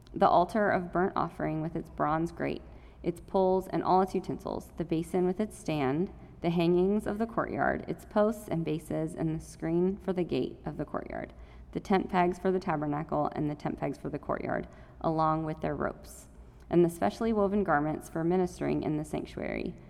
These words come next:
the holy garments for the priest Aaron, and the garments for his sons to serve as priests.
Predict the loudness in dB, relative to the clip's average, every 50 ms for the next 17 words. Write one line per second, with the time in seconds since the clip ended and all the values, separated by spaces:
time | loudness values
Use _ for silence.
0 | -20 -20 -20 -20 -4 -4 -4 0 2 2 4 4 4 4 2 0 2 0 0 -2
1 | -6 -8 -6 -4 -4 -4 -4 -6 -6 -6 -6 -6 -6 -6 -4 -4 -2 -2 -2 -2
2 | -2 -2 -2 -2 0 0 0 0 0 0 0 0 0 0 -2 -4 -8 -14 -16 -8
3 | -6 -6 -4 -4 -6 -6 -4 -2 -2 0 -2 -2 -4 -8 -12 -12 -12 -10 -8 -8
4 | -8 -8 -8 -8 -10 -10 -10 -10 -12 -12 -10 -12 -12 -16 -16 -16 -16 -16